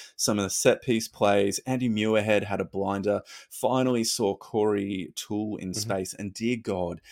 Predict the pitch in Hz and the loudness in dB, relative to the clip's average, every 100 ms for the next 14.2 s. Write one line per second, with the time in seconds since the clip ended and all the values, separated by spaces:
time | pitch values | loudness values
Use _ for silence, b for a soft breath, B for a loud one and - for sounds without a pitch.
0 | B B - 104 98 98 101 95 - 95 | B B -6 -4 -2 2 2 2 -2 -4
1 | 92 - 90 90 - 80 87 85 82 - | -4 -4 -4 -4 -6 -8 -8 -8 -8 -10
2 | - 64 87 - - - - - - - | -10 -10 -12 -12 -16 -14 -12 -14 -18 -18
3 | - 80 - 78 76 78 143 - B B | -14 -14 -12 -10 -10 -8 -10 -12 B B
4 | B - 92 90 90 87 - 123 _ - | B 0 2 2 0 -4 -8 -18 _ -10
5 | 95 - _ - - 120 123 120 113 127 | -10 -12 _ -6 2 4 6 6 4 2
6 | 98 - - - 98 170 - - 107 95 | 0 -2 -6 -4 0 2 2 0 0 0
7 | - 85 82 82 - - - - _ _ | 0 -4 -8 -10 -10 -10 -10 -14 _ _
8 | _ _ _ _ _ - 190 170 214 277 | _ _ _ _ _ 8 8 10 8 8
9 | 311 311 131 190 214 147 104 104 143 143 | 4 2 6 6 8 4 4 2 2 2
10 | 160 175 - 160 147 123 - - 98 - | 0 0 -2 -2 -2 -2 0 2 2 2
11 | 87 90 92 - B B - 160 185 160 | -4 -6 -10 -10 B B 8 8 8 4
12 | 185 - - - 135 127 - 113 101 98 | 2 0 -2 0 2 2 2 2 2 2
13 | 95 - 143 151 143 - 147 - 208 202 | 0 0 -2 -4 -4 0 0 0 -4 -2
14 | - 98 | 0 -2